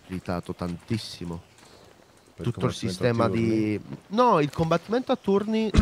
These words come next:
Speaker 1: lo dico, meglio quel combattimento a turni che il combattimento originale di Yakuza, perché il combattimento Yakuza è atroce.
Speaker 2: Perfetto.
Speaker 1: In Yakuza zero ogni volta che incontravo qualcuno da dover picchiare io piangevo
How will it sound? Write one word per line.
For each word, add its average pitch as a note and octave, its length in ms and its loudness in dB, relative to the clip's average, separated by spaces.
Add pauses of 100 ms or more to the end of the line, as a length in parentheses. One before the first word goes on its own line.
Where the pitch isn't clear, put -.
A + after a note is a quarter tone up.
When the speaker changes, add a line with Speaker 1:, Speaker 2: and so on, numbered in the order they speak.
(140)
Speaker 1:
lo D#3+ 180 2
dico, A#2 460 2
meglio G3 760 6
quel E3+ 180 0
combattimento C3+ 680 0
a D3+ 40 2
turni C3+ 560 -2 (380)
che - 140 0
il D#3 200 2
combattimento C#3 600 0
originale A2+ 360 -2
di A2 100 -4
Yakuza, F#2 500 -6
perché - 260 -4
il A#2 60 0
combattimento B2 600 0
Yakuza C#3 420 2
è A#2+ 60 2
atroce. G#2 600 0 (540)
Speaker 2:
Perfetto. - 580 -12 (420)
Speaker 1:
In A2 80 -2
Yakuza D3 400 2
zero C3+ 300 4
ogni C#3 200 4
volta C#3+ 360 4
che C3+ 180 2
incontravo A#2+ 480 2
qualcuno A#2 440 0
da D3+ 60 0
dover C3 280 2
picchiare B2+ 500 4
io A#2 100 0
piangevo G#2+ 680 2